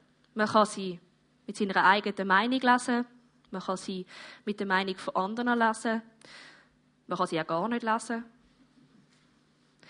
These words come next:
Wenn man sie lesen, dann ist es sehr, sehr wichtig, wie man mit deren umgeht.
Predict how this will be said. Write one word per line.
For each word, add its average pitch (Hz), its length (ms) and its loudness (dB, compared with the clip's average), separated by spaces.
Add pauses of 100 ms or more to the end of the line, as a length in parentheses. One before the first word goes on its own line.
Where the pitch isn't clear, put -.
(960)
Wenn 269 180 10
man 370 100 4
sie 339 180 4
lesen, 202 440 6 (540)
dann 277 160 6
ist 277 180 2
es - 300 -4 (260)
sehr, 269 260 4
sehr 254 220 2
wichtig, 247 400 2
wie 220 80 0
man 208 140 -2
mit 196 160 -4
deren 190 240 0
umgeht. 185 640 -6